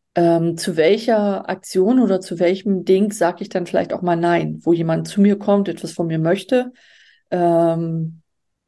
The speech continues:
was für mich Zeitinvestition bedeutet, da eben auch zu sagen, im Kopf zu haben, was steht die Woche noch so an und dann gegebenenfalls auch nett und bestimmt Nein zu sagen.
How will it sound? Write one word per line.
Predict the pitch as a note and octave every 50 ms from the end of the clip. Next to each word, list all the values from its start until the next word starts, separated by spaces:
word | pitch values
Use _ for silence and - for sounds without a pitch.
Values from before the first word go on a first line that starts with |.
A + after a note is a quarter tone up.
| _ _ _ _ - F3+
was | F#3+ G3 F#3+ F#3+
für | - - G3
mich | G3 G3+ G3+ G3+ - - -
Zeitinvestition | - - F3 G#3 G3+ - G#3 G#3+ G#3 A#3 A3+ A#3 A3+ A3+ - A3+ A#3 A3+
bedeutet, | A3 - - F3+ F3+ F#3 G3+ A3 - C4+ C#4 C#4 - - _ _ _ _ _ _ _ _ _ _
da | G#3 F#3 F#3 G3+
eben | G#3+ - A3+ G3+ F#3 -
auch | F3 E3 D#3+ F3+ G3 G3 - _ - A3+ A#3
zu | - - B3
sagen, | G#3+ A#3 A3+ A3+ A3+ A#3 A#3 A#3+ A#3+ A#3 A#3 A#3 - - _ _ _ _ _ _ _ _ _ _ _ _ _ _
im | G#3+ G3 F3
Kopf | - - F#3 - -
zu | - - G#3 G3+
haben, | G#3+ A3+ A#3 A#3 A#3+
was | G#3+ F#3+ F#3+
steht | - - - G3+ G3+ G3+
die | - G3 F3+
Woche | F#3 F#3+ F#3 F#3+ F#3
noch | F#3 F#3 F#3
so | - - G3+
an | - F3 F3+ F#3+ A3+ C4
und | B3 A3 G3 F#3 F#3 G3
dann | F3 F3 F3+ F#3+
gegebenenfalls | A3+ A3+ A3+ - A3+ A3+ A3+ A3+ A3+ - - G#3+ G#3 G#3 - -
auch | F#3 F#3 G3 A3 A3 -
nett | - E3+ F3+ G3 F#3+ - - - - _
und | - F#3+ E3+
bestimmt | - - - - - E3+ F3+ F#3+ G3+ F#3+ -
Nein | G3 F#3+ F3+ F3+ F#3 F3+
zu | F#3 - -
sagen. | D3+ D#3+ - - - D#3 D#3+